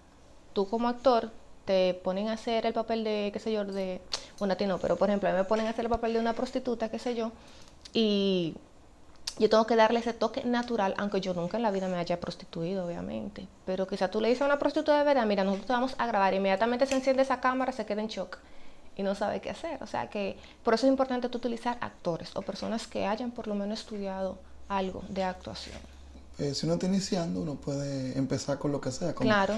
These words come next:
Speaker 2: tu sobrino, tu primo, tu hermano.
Speaker 1: Exacto.
Speaker 2: Pero después que ya tú empiezas a ponerte más en serio,
Speaker 1: Ujú.
Speaker 2: o sea, hace un proyecto comercial o algo ya, sí hay que contar con un actor, un buen actor.
Speaker 1: Exacto.
Speaker 2: Entonces, por ejemplo, ¿qué es lo próximo para ti como as-, como actriz?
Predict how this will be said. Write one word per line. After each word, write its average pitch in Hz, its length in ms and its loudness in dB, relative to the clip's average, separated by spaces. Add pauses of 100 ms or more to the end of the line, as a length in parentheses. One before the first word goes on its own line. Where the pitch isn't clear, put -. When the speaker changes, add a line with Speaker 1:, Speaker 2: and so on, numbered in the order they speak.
Speaker 2:
tu - 100 -4
sobrino, 127 400 0
tu 131 100 -4
primo, 131 240 -2
tu 131 100 -4
hermano. 127 220 -4 (220)
Speaker 1:
Exacto. - 320 -6
Speaker 2:
Pero 131 160 6
después 131 320 4
que 151 140 4
ya 143 140 4
tú 151 220 4
empiezas 139 320 0
a - 80 -4
ponerte 139 380 -2
más 135 240 0
en 147 100 -2
serio, 147 440 -2 (220)
Speaker 1:
Ujú. 240 100 -8 (100)
Speaker 2:
o 135 80 -4
sea, 123 100 0
hace 117 140 -4
un 131 60 -2
proyecto 127 460 -2
comercial 120 640 -2
o 120 80 -4
algo 120 220 -4
ya, - 260 -4 (400)
sí 123 180 2
hay 123 100 4
que 127 120 -2
contar 117 440 -2
con - 220 -8
un 117 160 0
actor, 151 320 -4
un 123 100 -2
buen 117 160 -2
actor. 151 360 -6 (240)
Speaker 1:
Exacto. - 400 -10 (480)
Speaker 2:
Entonces, - 260 -8
por 139 100 0
ejemplo, 147 240 2
¿qué 156 380 2
es 147 160 2
lo 151 160 0
próximo 139 460 -2
para 127 180 0
ti 131 140 -4
como 127 220 -2
as-, 113 100 -8 (240)
como 120 180 -2
actriz? 113 440 -6